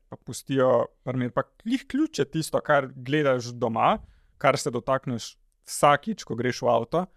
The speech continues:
kar gledaš več časa kot avto od zunaj v bistvu.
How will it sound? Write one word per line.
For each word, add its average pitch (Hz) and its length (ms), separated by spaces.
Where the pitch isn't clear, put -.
kar 135 200
gledaš 131 640
več 180 300
časa 123 360
kot - 220
avto 127 340
od 107 120
zunaj 110 240
v 110 80
bistvu. 165 360